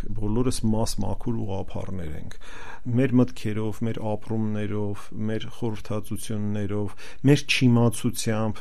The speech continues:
մեր տգիտությամբ մենք շատ հաճախ շեղվում ենք, տարբեր տեսակի շեղումներ կան։ Եթե խոսքը գնում է ակնհայտ շեղման մասին և ակնհայտ դավանաբանական շեղումներով քարոզչության մասին, ապա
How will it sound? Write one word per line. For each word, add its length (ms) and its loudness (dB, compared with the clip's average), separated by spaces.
մեր 200 -2
տգիտությամբ 680 -2
մենք 180 -2
շատ 220 0
հաճախ 380 0
շեղվում 500 4
ենք, 200 -4
տարբեր 340 4
տեսակի 460 -4
շեղումներ 600 -6
կան։ 160 -4
Եթե 200 -2
խոսքը 340 2
գնում 240 2
է 40 2
ակնհայտ 540 4
շեղման 600 0
մասին 460 -2
և 160 0
ակնհայտ 680 2
դավանաբանական 840 4
շեղումներով 680 2
քարոզչության 720 0
մասին, 240 0
ապա 200 0